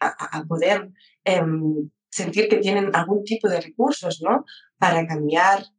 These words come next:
su historia, ¿no? Para, también para las personas adultas, ¿no? Que, que lo han sufrido, que es quizá el tema del podcast, ¿no? Em, que puedan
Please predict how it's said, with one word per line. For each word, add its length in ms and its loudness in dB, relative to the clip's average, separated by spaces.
su 160 -14
historia, 640 0
¿no? 300 0
Para, 640 2
también 400 2
para 140 2
las 180 2
personas 320 -4
adultas, 640 -4
¿no? 300 2
Que, 340 0
que 140 -10
lo 80 -8
han 60 -14
sufrido, 360 0
que 120 -6
es 200 -12
quizá 400 0
el 120 0
tema 240 0
del 320 0
podcast, 500 0
¿no? 240 0
Em, 640 0
que 160 2
puedan 500 2